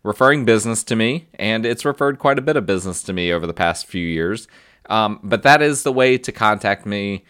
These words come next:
The contact information that's there in the show notes. You can reach out to me anytime. Um, if you send me an email and you don't hear back from me, uh, within at least a day, it means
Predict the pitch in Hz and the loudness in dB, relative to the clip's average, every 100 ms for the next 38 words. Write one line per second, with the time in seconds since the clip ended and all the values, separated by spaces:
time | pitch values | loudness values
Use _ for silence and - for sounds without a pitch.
0 | _ _ _ 98 95 113 110 113 104 110 | _ _ _ -8 -4 0 0 0 -2 -4
1 | 98 95 95 - 87 82 90 87 - 101 | -6 -4 -4 -6 -8 -6 -4 -2 -2 -4
2 | 101 - 95 90 87 82 92 92 95 - | -6 -4 -2 -2 -4 -6 -12 -6 -6 -2
3 | 90 - 92 71 92 90 104 110 139 220 | -4 -4 -10 -8 -10 -4 0 2 0 -4
4 | - _ _ _ - 98 101 107 113 - | -12 _ _ _ -2 -2 -2 -4 -4 0
5 | 120 127 123 139 143 151 160 165 165 - | 0 2 -2 -2 -2 0 0 0 -2 -4
6 | 123 117 139 139 156 147 147 135 - 95 | -4 0 -2 -2 -4 2 2 2 -4 -6
7 | 87 76 69 - - 90 82 78 76 90 | -4 -4 -8 -16 -10 -2 0 0 -2 -4
8 | 95 90 87 85 - 80 98 110 - - | -4 -4 -6 -10 -10 -8 -2 -2 -2 -4
9 | 95 110 87 80 82 _ _ - 135 143 | 2 4 4 0 -6 _ _ -4 -2 0
10 | 190 202 135 123 127 127 | 0 0 -2 -4 -6 -8